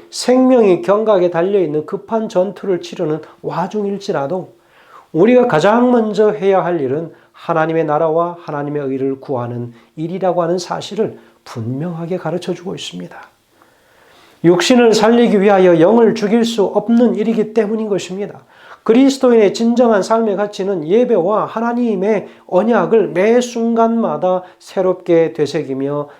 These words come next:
살아가는 것이라고 하는 것을 우리에게 가르쳐 주었습니다. 그래서 기록된 말씀을 묵상하고 우리의 삶의 중심에 살아가는 곳이 어디든지 제단이 쌓여져야 한다고 하는 사실을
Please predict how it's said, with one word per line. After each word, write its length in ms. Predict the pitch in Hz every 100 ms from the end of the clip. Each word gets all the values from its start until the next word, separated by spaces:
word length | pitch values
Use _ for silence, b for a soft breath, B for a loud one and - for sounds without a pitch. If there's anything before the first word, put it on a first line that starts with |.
| B
살아가는 580 | - - 175 175 170 175
것이라고 720 | 160 170 170 147 202 180 - _
하는 280 | - 214 208
것을 240 | 185 214
우리에게 280 | 185 185 185
가르쳐 320 | 175 185 185
주었습니다. 560 | 190 170 - 175 180 - _ b b b b
그래서 320 | - 202 208
기록된 440 | 208 208 - 202 190
말씀을 420 | 180 180 190 180
묵상하고 840 | 160 160 208 165 143 135 165 165 B B B
우리의 420 | 147 156 165 156
삶의 580 | - 151 143 143 143 143
중심에 720 | 139 135 - 160 127 160 - B B
살아가는 760 | - - 165 185 185 180 202 185
곳이 560 | 175 175 190 190 190 B
어디든지 920 | 151 156 170 240 233 180 240 160 113 B B B B B
제단이 640 | - 151 170 196 196 208 208
쌓여져야 1500 | - - 190 170 170 170 175 170 - - 135 147 147 143 143
한다고 440 | - 135 139 131 131
하는 160 | 131
사실을 680 | 127 127 123 139 127 123